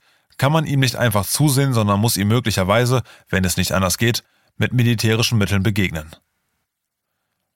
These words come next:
Was würde Jesus heute sagen zu Amerika?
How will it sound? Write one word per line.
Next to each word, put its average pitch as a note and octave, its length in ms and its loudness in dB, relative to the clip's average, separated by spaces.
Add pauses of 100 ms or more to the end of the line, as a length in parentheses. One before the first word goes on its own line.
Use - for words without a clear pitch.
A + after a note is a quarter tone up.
(120)
Was D3 220 0
würde D#3 160 2
Jesus C3 380 0
heute A#2+ 220 2
sagen G2+ 380 0
zu G2 260 -4
Amerika? G2+ 580 0